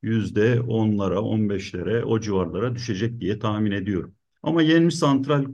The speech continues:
kurulmasını, yani işte zaten Ulusal Enerji Planı'nda iki bin otuz beşe kadar bir iki bin beş yüz megawatt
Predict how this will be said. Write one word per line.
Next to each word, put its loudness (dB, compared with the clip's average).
kurulmasını, 0
yani -6
işte -14
zaten -2
Ulusal -2
Enerji -4
Planı'nda -2
iki -8
bin 4
otuz 0
beşe -2
kadar -2
bir -6
iki -6
bin 2
beş 2
yüz -4
megawatt -2